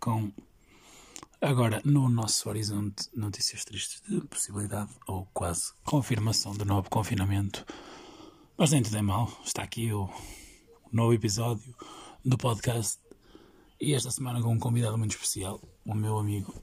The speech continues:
Eduardo Chavarria, com quem irei discutir um pouco sobre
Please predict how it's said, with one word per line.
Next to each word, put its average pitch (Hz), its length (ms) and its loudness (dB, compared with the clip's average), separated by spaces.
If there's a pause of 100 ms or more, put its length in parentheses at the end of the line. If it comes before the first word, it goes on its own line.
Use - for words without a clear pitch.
(120)
Eduardo 113 380 0
Chavarria, 113 560 -4 (580)
com 120 220 4
quem 117 220 2
irei 113 160 0
discutir 117 360 -2
um 110 120 0
pouco 104 420 -2
sobre 104 580 -2